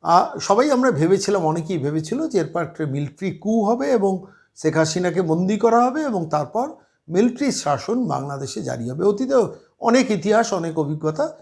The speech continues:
বাংলাদেশের মানুষের আছে। মুক্তিযুদ্ধের পরও একাধিকবার সেই ঘটনা ঘটেছে, পাকিস্তানে তো ঘটে গেছে।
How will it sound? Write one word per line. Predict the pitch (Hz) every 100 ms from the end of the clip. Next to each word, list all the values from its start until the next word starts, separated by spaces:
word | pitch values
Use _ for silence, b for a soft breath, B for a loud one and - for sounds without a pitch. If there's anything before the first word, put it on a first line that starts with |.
| _ _
বাংলাদেশের | - 160 160 147 - 180
মানুষের | 139 135 131 156 131
আছে। | 131 -
মুক্তিযুদ্ধের | 208 120 - 131 139 139
পরও | 143 147 143 202 214 B B -
একাধিকবার | 254 254 226 156 165 160
সেই | - 127
ঘটনা | 117 - 104
ঘটেছে, | 147 117 - - - _ _ _ _
পাকিস্তানে | 143 117 - 156 147
তো | 143
ঘটে | 117 127 131 113
গেছে। | 101